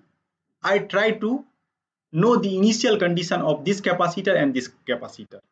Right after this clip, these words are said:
So try to see here that output is somehow decoupled from X one.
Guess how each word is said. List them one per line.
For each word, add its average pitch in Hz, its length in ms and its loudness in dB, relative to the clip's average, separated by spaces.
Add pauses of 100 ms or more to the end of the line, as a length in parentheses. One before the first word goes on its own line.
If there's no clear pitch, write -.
(1160)
So - 240 -2
try 233 220 -2
to 240 140 -2
see 269 240 2
here 180 440 0 (920)
that 196 320 -2 (500)
output 240 520 0 (300)
is 214 220 -4
somehow 220 400 4
decoupled 196 600 0
from 202 220 0
X 196 240 -2
one. 120 280 -6